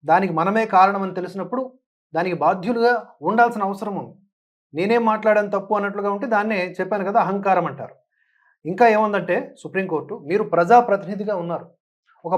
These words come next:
బాధ్యతాయుతంగా వ్యవహరించాలి. ప్రతి పదాన్ని కూడా ఫిల్టర్డ్‌గా ఆచితూచి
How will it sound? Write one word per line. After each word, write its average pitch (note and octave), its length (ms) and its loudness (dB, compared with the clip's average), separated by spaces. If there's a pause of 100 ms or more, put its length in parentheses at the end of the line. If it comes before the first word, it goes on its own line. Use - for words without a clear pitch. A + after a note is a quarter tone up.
బాధ్యతాయుతంగా G#3+ 760 2
వ్యవహరించాలి. F3 640 -8 (540)
ప్రతి E3+ 240 -4
పదాన్ని A3+ 400 4 (120)
కూడా A3 140 0 (100)
ఫిల్టర్డ్‌గా G#3 520 0 (480)
ఆచితూచి A3 520 -4